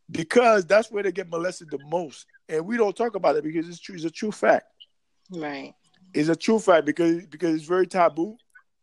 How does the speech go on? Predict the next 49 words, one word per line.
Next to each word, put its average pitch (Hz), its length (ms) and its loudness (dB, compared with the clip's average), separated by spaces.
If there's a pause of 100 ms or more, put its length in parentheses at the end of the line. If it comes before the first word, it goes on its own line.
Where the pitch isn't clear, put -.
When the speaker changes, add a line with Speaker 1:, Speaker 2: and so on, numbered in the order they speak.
Speaker 1:
And 147 200 -8
a 147 40 -4
lot 170 180 2
of 185 60 -4
those 180 120 -6
people, 175 260 -14
they 151 120 -10
work 165 160 -10
for 165 120 -10
big 165 200 -4
corporation. 170 760 -4 (360)
So, 156 360 0
Speaker 2:
Mm. 151 80 -2
Speaker 1:
like 143 160 0
you 156 80 -12
say, 147 380 -4
they 143 180 -8
don't 156 100 -4
wanna 156 160 -8
touch 170 200 -2
that 156 120 -2
subject. 175 420 -6 (560)
But 185 200 2
they 175 100 2
Speaker 2:
Right. 165 80 0
Speaker 1:
know 202 240 4
for 196 200 4
a - 20 -6
fact, 190 440 0
they 156 140 -4
know, 196 220 -2
they 180 120 -2
got 240 180 0
the 240 60 0
stats. - 580 -2 (380)
These 170 300 -2
Speaker 2:
Mm. 185 60 -4
Speaker 1:
kids 233 180 -4
are 214 80 2
getting 196 220 -2
molested 190 400 -2
in 170 80 -10
the 170 80 -8
foster 185 380 -4
home 170 260 -6 (260)
on 190 220 2
a 180 80 2
daily 214 500 4
basis 233 720 0